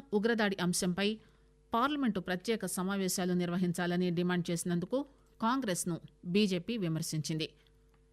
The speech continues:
పార్టీ అధికార ప్రతినిధి షెహజాద్ పూనావాలా న్యూఢిల్లీలో మీడియాతో మాట్లాడుతూ, ఉగ్రదాడిపై కాంగ్రెస్ సమిష్టి తీర్మానం ఏమిటో ఆ పార్టీ అధ్యక్షులు మల్లికార్జున ఖర్గే ముందుగా చెప్పాలన్నారు.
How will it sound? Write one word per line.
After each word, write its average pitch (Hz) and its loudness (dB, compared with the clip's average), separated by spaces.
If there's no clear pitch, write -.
పార్టీ 220 4
అధికార 175 0
ప్రతినిధి 185 0
షెహజాద్ 226 2
పూనావాలా 180 0
న్యూఢిల్లీలో 202 4
మీడియాతో 185 2
మాట్లాడుతూ, 185 -2
ఉగ్రదాడిపై 220 0
కాంగ్రెస్ 240 0
సమిష్టి 233 0
తీర్మానం 214 2
ఏమిటో 185 2
ఆ 214 8
పార్టీ 247 -2
అధ్యక్షులు 180 0
మల్లికార్జున 196 0
ఖర్గే 185 0
ముందుగా 202 4
చెప్పాలన్నారు. 165 -2